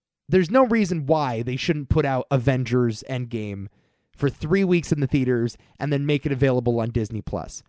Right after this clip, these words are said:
But A M C and Landmark have keenly protected their business model by saying, "No, if you're gonna give us your movie, we'll put it in your theaters. We will give voice to the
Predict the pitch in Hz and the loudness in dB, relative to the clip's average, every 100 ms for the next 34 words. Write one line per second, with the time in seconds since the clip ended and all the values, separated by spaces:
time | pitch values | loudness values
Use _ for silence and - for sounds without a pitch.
0 | _ _ _ _ _ 160 160 190 240 269 | _ _ _ _ _ 0 2 4 6 4
1 | 262 220 202 226 233 - 185 185 180 156 | 2 2 2 2 -2 -2 0 0 -2 -2
2 | 180 202 180 156 180 - - _ _ 127 | 0 2 4 4 2 -2 -20 _ _ -4
3 | 156 139 - 196 220 214 147 160 202 - | -4 -6 -8 -4 -2 -2 2 4 2 0
4 | _ _ _ 175 - 180 180 202 170 208 | _ _ _ 2 4 0 4 4 6 6
5 | 175 302 233 165 151 143 165 170 170 185 | 6 2 2 -2 0 2 2 2 4 4
6 | 165 185 226 220 _ _ _ _ 151 135 | 4 6 6 4 _ _ _ _ -4 2
7 | 156 135 208 247 208 240 254 - 247 262 | 2 4 4 4 2 4 2 0 0 4
8 | 240 156 135 147 - _ - 175 190 - | 6 4 2 0 -4 _ 0 2 4 4
9 | 294 294 285 226 320 302 220 202 208 - | 4 0 -6 -2 2 4 4 4 0 -10
10 | - _ _ _ - 185 262 277 247 160 | -20 _ _ _ 0 2 4 4 2 0
11 | 131 247 294 180 170 269 233 233 - - | 2 2 2 0 2 4 4 2 -4 2
12 | 202 185 | 2 2